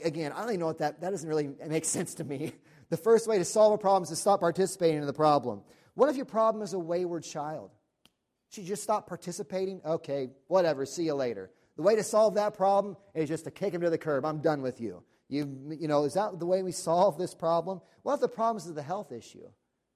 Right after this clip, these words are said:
How do you kick a health issue to the pro-, to the curb? How do you just, way to start, the way to deal with the problem is just, the way to handle some problems is to stop participating. How do you stop participating in a health problem that is yours?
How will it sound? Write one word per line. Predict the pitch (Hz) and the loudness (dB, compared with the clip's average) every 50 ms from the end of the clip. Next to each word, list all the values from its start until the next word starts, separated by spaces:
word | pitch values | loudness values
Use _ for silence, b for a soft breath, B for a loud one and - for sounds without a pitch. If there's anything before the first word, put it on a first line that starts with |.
| _ _ _ _ _ _ _ _ | _ _ _ _ _ _ _ _
How | - - | -8 -6
do | 311 | -4
you | 262 165 | -4 -6
kick | - - 208 202 156 | -6 -8 -8 -8 -8
a | 135 | -8
health | 120 139 160 185 - 151 | -6 -6 -6 -6 -6 -8
issue | 127 110 - - 113 104 98 | -12 -12 -12 -14 -14 -16 -18
to | - 110 | -18 -20
the | 92 98 | -20 -20
pro-, | _ - 110 101 101 - - | _ -12 -12 -12 -12 -14 -18
to | 117 | -20
the | 98 104 | -20 -20
curb? | - - - 104 85 76 - _ _ _ _ _ | -18 -16 -14 -14 -14 -14 -18 _ _ _ _ _
How | - 180 | -8 -6
do | 214 | -4
you | 202 175 | -4 -4
just, | 165 175 - - | -4 -6 -6 -4
way | 151 175 185 | 0 2 2
to | 202 | 2
start, | - - - 202 196 180 - B B B | 2 0 0 -2 -2 -2 -2 B B B
the | B 156 | B 4
way | 208 226 | 6 6
to | 208 170 | 6 6
deal | 147 202 214 | 6 6 6
with | 214 | 6
the | 202 190 | 6 4
problem | - - 190 196 196 190 180 165 | 2 4 6 6 6 6 4 0
is | 156 135 | -2 -2
just, | 170 180 - - | -4 -6 -6 -6
the | - 170 139 156 | -4 -4 0 4
way | 175 190 208 | 6 6 6
to | 196 175 156 143 - B B B B | 6 6 4 2 0 B B B B
handle | - 208 220 220 214 196 190 185 185 - _ _ _ | -2 0 2 4 4 4 4 2 0 -6 _ _ _
some | - - 214 214 208 | -2 2 2 2 2
problems | 160 180 190 196 196 196 185 135 | 4 4 6 6 6 4 2 -2
is | 151 147 | -6 -6
to | 147 | -6
stop | - - 220 208 196 - - | -2 2 2 2 2 2 -2
participating. | - 165 156 - 202 180 - 180 - - 127 117 110 98 - b b b b | -4 -4 -4 -4 -4 -6 -6 -6 -6 -4 -4 -4 -6 -8 -14 b b b b
How | b 208 | b -8
do | 269 320 | -6 -6
you | 240 | -8
stop | - - - 202 196 196 - - | -8 -6 -4 -2 -2 -2 -2 -6
participating | 160 156 - 190 175 - - 143 131 127 127 131 | -14 -14 -14 -14 -16 -14 -14 -10 -10 -8 -8 -10
in | 143 143 | -12 -12
a | 139 | -10
health | 147 180 190 185 185 - | -8 -6 -6 -8 -8 -8
problem | 147 135 131 127 127 135 135 | -8 -6 -6 -8 -10 -12 -10
that | 147 139 143 | -8 -8 -6
is | 147 131 107 | -8 -8 -8
yours? | 120 160 185 151 98 - - - - | -8 -6 -6 -6 -6 -8 -12 -20 -20